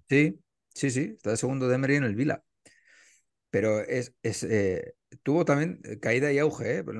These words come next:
O sea, eh, en, en el Valencia duró poquísimo y luego fichó por Las Palmas de primero de, para empezar una temporada y se lo crujieron súper rápido, ¿eh? No sé si duró mes y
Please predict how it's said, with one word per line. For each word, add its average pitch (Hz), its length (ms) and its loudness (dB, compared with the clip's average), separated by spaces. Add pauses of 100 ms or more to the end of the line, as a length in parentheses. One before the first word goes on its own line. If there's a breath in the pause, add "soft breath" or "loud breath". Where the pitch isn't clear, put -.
(180)
O - 60 -8
sea, 101 280 -2
eh, 101 480 -2
en, 101 140 -6
en 101 140 -6
el 101 120 -2
Valencia 110 280 4
duró 117 180 6
poquísimo 160 600 2 (540 soft breath)
y 107 80 -2
luego 120 240 6
fichó 110 260 0
por 131 120 2
Las 127 160 0
Palmas 135 300 0
de 127 100 0
primero 123 500 0
de, 95 220 -2
para 98 160 -4
empezar 110 260 -6
una 117 80 -2
temporada 120 360 -2
y 123 40 -2
se 120 120 -6
lo 101 100 -2
crujieron 107 500 -4
súper 101 280 -4
rápido, 98 380 -4
¿eh? 92 60 -8
No 95 100 -8
sé 107 140 -2
si 107 120 0
duró 95 540 0 (280 soft breath)
mes 104 260 0
y 92 60 -2